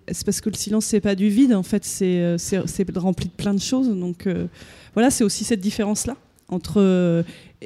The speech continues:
musique énergique, quelle, quelle est l'énergie qu'il y a dans le silence, et cetera, et cetera. C'est aussi, il y a quelque chose de, de sensitif aussi, c'est la sensation d'avoir besoin de ça à ce moment-là.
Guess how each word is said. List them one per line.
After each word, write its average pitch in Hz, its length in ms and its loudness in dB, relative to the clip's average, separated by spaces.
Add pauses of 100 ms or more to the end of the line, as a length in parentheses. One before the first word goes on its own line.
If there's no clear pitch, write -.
(640)
musique 196 380 2
énergique, 202 540 2
quelle, 185 180 0
quelle 208 180 0
est 202 60 4
l'énergie 202 460 2
qu'il - 180 -6
y 208 60 2
a 202 100 2
dans 185 120 0
le 190 40 -2
silence, 214 800 -2
et 190 80 -10
cetera, 185 340 -6
et 185 60 -4
cetera. 202 280 -4 (580)
C'est - 180 6
aussi, 240 320 8
il 262 60 6
y 269 60 8
a 208 220 6
quelque 214 320 2
chose 226 300 4
de, 190 580 6 (1400)
de 185 320 2
sensitif 254 720 4
aussi, 277 260 2
c'est - 260 -2
la 214 140 2
sensation 262 720 0
d'avoir 208 280 2
besoin 214 340 2
de 220 40 0
ça 233 220 -6
à 226 60 -4
ce - 160 -8
moment-là. 208 300 -6